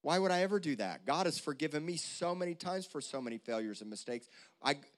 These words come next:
we got to get into a place where we're in relationship because God measures us based on relationships. Or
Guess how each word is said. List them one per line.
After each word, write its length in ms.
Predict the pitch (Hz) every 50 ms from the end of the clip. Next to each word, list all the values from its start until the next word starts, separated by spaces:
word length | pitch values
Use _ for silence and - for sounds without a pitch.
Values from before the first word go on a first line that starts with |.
| - - - _ -
we 180 | 143 151 156
got 360 | 147 - 175 170 170 - -
to 80 | - 165
get 360 | 143 131 - 180 190 190 -
into 260 | 185 185 170 165 160
a 40 | 151
place 460 | 143 - - - 185 185 175 - -
where 100 | 156 151
we're 160 | 143 147 151 147
in 120 | 143 139
relationship 680 | 139 135 139 156 185 190 - 196 165 - - 151 -
because 300 | 151 - - 147 127 113
God 360 | - 147 143 160 170 165 160 - _ - - _ _ _ _ -
measures 500 | 139 147 165 202 214 202 190 165 - -
us 160 | 139 135 -
based 320 | - - 135 135 135 - -
on 140 | 143 143 147
relationships. 840 | 151 160 180 202 214 - 185 147 - - 101 - - - - - - _ _ _ _ _ _ _ _ _ _ _ _ _ _ _
Or 300 | 151 151 156 156 147